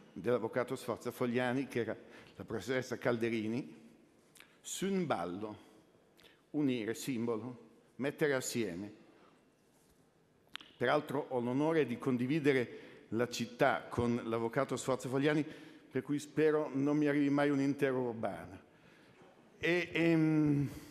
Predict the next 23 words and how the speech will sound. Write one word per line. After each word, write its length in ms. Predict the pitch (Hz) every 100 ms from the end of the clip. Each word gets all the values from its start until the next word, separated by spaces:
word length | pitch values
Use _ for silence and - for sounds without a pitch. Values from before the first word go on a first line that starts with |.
| - - - - - - - - - - -
questa, 440 | 185 190 190 175
quest'unione, 720 | - 190 - 185 202 220 233
io 120 | 196 185
cercavo 440 | 185 - 208 202
un'unione 440 | 170 160 180 196 165
forte, 640 | - 131 95 98 - 120
un'unione, 880 | 123 151 160 196 220 220 214 - - - - - - -
eh, 800 | - 139 139 135 139 135 - - - - - - -
nell'ambito 600 | 143 175 202 175 147 147
di 100 | 156
un 100 | 185
organismo 500 | 185 202 247 240 226
che 120 | 208
fosse 340 | - 139 160
qualcosa 460 | - 190 202 196 165
di 140 | 165
più 280 | 170 220 269 - - - -
della 280 | 135 160
semplice 440 | 160 226 180 165 147
somma 600 | 143 - 196 202 196 180 -
dei 160 | 127
suoi 200 | 131 180
componenti, 840 | 160 135 135 110 95 73 73 - 85